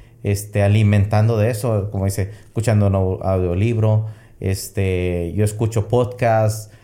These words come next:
estoy leyendo al momento, a veces pongo una prédica, mientras que estoy haciendo trabajo me lo pongo en los audífonos y estoy trabajando y estoy en los traslados. Ahorita venía rumbo aquí, vengo escuchando algún,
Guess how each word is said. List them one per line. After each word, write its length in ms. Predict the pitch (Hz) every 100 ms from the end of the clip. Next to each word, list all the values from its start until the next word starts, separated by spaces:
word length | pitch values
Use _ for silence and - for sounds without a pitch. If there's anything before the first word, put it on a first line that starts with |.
| _
estoy 280 | 104 - 113
leyendo 400 | 113 110 110 113
al 60 | 110
momento, 600 | 104 104 101 117 110 110 - -
a 40 |
veces 260 | 104 113 107
pongo 220 | 117 117
una 300 | 120 117 104
prédica, 600 | 110 113 123 113 127 127
mientras 300 | 117 107 101
que 80 | 107
estoy 140 | 101
haciendo 240 | 110 123 120
trabajo 280 | 113 113 120
me 80 |
lo 80 | 107
pongo 160 | 113 120
en 60 |
los 140 | 117 107
audífonos 520 | 107 123 139 139 139 - - -
y 60 |
estoy 200 | 104 113
trabajando 580 | 104 127 107 113 120 123
y 80 | 110
estoy 520 | 98 - 113 117 113 - - -
en 100 | 107
los 160 | 110 107
traslados. 520 | 110 101 120 135 113
Ahorita 260 | 113 110 127
venía 680 | 107 110 120 123 110 - - -
rumbo 220 | 110 107
aquí, 220 | 107 120
vengo 220 | 117 117 120
escuchando 560 | - 113 123 113 120
algún, 540 | 117 110 117 113 98